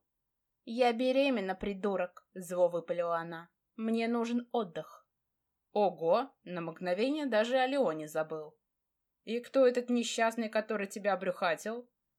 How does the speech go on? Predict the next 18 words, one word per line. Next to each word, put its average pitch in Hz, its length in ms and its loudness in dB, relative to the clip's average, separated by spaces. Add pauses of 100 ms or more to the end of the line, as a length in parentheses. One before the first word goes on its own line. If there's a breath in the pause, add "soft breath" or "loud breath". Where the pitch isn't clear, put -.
(240)
«Это 196 260 -2
мой 262 200 0
муж». 269 460 -6 (640)
«Так, 170 260 0
а 185 60 0
почему 277 360 -2
я 277 100 -2
на 285 100 0
свадьбе-то 208 520 -2
не 165 200 -6
был?» 143 320 -6 (580)
«Потому 349 300 -2
что 359 140 -8
мы 339 120 -2
сбежали. 214 600 -6 (160)
Семьи 233 420 -4
были 240 220 -2
против. 262 460 -4